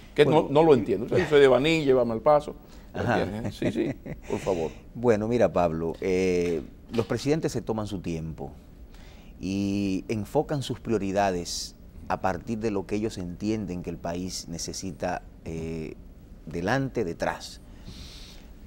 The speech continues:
Speaker 2: Él ha entendido que lo más importante ha sido, em, eh, comenzar con el tema económico.
Speaker 1: Ujú.
Speaker 2: Y recuérdate que lo primero que nos abocamos fue a una reforma fiscal,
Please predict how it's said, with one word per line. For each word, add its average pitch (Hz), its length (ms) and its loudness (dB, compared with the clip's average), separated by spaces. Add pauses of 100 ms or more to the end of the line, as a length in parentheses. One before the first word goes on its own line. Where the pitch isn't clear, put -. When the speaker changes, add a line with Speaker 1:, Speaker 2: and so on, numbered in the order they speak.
(680)
Speaker 2:
Él 147 160 4
ha 151 40 8
entendido 123 720 2
que 92 200 -4
lo 90 100 -2
más 113 240 0
importante 95 600 -4
ha 87 40 -8
sido, 87 540 -4 (160)
em, 82 160 -10 (240)
eh, 76 300 -10
comenzar 85 580 0
con 82 180 -8
el 78 160 -8
tema 87 560 -4
económico. 90 580 -4
Speaker 1:
Ujú. - 920 -16
Speaker 2:
Y 87 320 -6
recuérdate 98 480 -2
que 90 80 -4
lo 87 120 -4
primero 92 300 -2
que 95 100 -4
nos 90 100 -6
abocamos 90 480 -4
fue 90 140 -4
a - 20 -2
una 87 140 -6
reforma 82 360 -6
fiscal, 85 540 -4